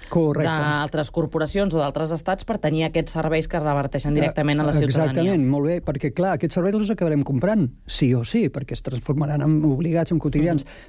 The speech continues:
Speaker 1: Més val que paguem a empreses d'aquí que no a empreses d'allà. Per tant, sí que és interessant, i de fet molts països ho estan fent,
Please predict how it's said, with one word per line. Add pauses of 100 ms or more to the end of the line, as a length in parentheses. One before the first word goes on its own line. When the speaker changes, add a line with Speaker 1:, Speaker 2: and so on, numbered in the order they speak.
Speaker 1:
Més
val
que
paguem
a
empreses
d'aquí
que
no
a
empreses
d'allà. (100)
Per
tant, (260)
sí
que
és
interessant,
i
de
fet
molts
països
ho
estan
fent,